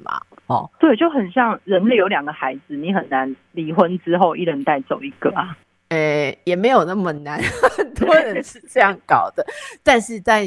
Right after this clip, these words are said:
Speaker 1: 会有很多人就是为了这个而留下来。所以像我们今天在，
Speaker 2: 对。
Speaker 1: 在聊的，就是说，在，在狂想说，那这家的形式又是什么？或者说它代表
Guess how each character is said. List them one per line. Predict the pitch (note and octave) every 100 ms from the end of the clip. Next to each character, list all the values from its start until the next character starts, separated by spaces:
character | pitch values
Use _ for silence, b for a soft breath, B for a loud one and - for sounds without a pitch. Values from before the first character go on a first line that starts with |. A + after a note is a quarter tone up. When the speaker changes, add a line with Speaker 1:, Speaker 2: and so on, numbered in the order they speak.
| E3+
Speaker 1:
会 | G3+ D#3
有 | D3
很 | D3+ B2+
多 | C3+ D3+ C#3+
人 | A#2 A2 G2
就 | D3
是 | D3 C#3+
为 | F3 D3+
了 | B2+ C3+
这 | D#3
个 | - A2+ -
而 | A#2
留 | C3 C#3
下 | E3
来。 | C#3+
所 | A#3
以 | F#3
像 | A#3 G3+
我 | C#3
们 | C3
今 | D#3
天 | D#3 D#3
在， | - D#3 C#3+
Speaker 2:
对。 | -
Speaker 1:
在 | F3 D3+ C3+ A#2+ C3+
聊 | A#2 A2
的， | A2+
就 | A#2
是 | A#2
说， | C#3+ C3+ b b b
在， | - D#3+ C#3+
在 | E3 D3+
狂 | - C3 D3+
想 | C#3+ A#2+ A#2+
说， | D3+
那 | E3+
这 | - F3+ D3+
家 | - F#3 E3
的 | D#3 C3
形 | - A#2+ B2
式 | - D3 B2
又 | D3+ B2+
是 | C#3
什 | - -
么？ | -
或 | D#3+ D3
者 | C3+
说 | C#3
它 | D3+ D3 _
代 | E3+ C3
表 | - -